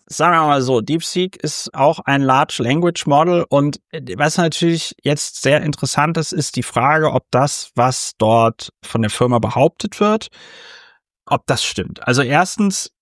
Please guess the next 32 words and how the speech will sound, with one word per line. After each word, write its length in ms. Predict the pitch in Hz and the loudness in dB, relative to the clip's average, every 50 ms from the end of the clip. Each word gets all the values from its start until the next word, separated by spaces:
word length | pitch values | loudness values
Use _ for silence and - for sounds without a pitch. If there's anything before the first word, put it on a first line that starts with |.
| _ _ _ | _ _ _
DeepSeek 520 | 143 - 180 190 190 - - 190 190 - | -6 -4 -4 -2 -2 -2 -4 -4 -2 0
hat 160 | 185 175 170 | 0 0 0
ja 80 | - 175 | 0 0
in 120 | 151 151 | 0 2
der 80 | 151 147 | 2 2
letzten 400 | 139 147 165 - - - 165 139 | 4 2 2 0 -2 -4 0 2
Woche 400 | 143 160 165 170 175 165 165 160 | 2 2 4 4 4 4 4 4
das 260 | 151 151 143 131 - - | 4 2 0 0 0 -2
Silicon 380 | 165 160 165 165 - - 143 | 0 0 0 -2 -2 -2 0
Valley 240 | 127 131 147 165 165 | 0 2 2 0 0
ziemlich 400 | 170 - - 170 170 160 - - | -2 -2 -2 -2 -2 -2 -4 -4
aufgerüttelt. 840 | - - 147 - - - - 135 139 160 - - 180 170 170 - | -4 -4 -4 -2 -2 -4 -2 0 0 0 0 2 0 0 0 0
Man 180 | - 143 135 131 | 0 0 2 2
merkt 300 | 127 123 135 160 - - | 2 2 2 0 0 -2
das 140 | 165 - - | -4 -4 -2
auch 120 | 135 123 | -4 -2
daran, 420 | - - 120 135 147 156 156 151 143 | 0 0 2 4 4 4 2 2 2
dass 260 | 139 131 - - - | 0 -2 -2 -4 -2
Open 300 | - 135 151 - - - | -2 -2 -2 0 -2 0
A 340 | 120 127 135 117 104 120 127 | 0 0 0 2 2 2 2
I 60 | 147 | 2
gerade 300 | 139 - 131 131 139 135 | 2 2 2 2 2 2
im 100 | - 127 | 0 -2
Stundentakt 720 | 117 - - - 143 160 - 151 - - 143 143 - - | -4 -2 0 0 0 0 0 -2 -2 -2 -2 -2 -2 0
neue 240 | 139 131 131 127 127 | 2 2 4 4 2
Features 480 | - - - 160 170 - - 143 123 - | 0 -2 -4 -4 -4 0 0 0 0 0
für 160 | - - - | 0 -2 -2
Chat 300 | - - - - - - | -2 -2 -4 -4 -2 -2
G 120 | - 113 | -2 0
P 160 | - - 120 | 0 0 -4
T 240 | - - - 120 113 | -2 0 0 2 2
raushaut. 640 | 107 107 104 110 117 113 - - 113 110 120 151 | 2 2 2 2 2 2 0 0 0 2 2 0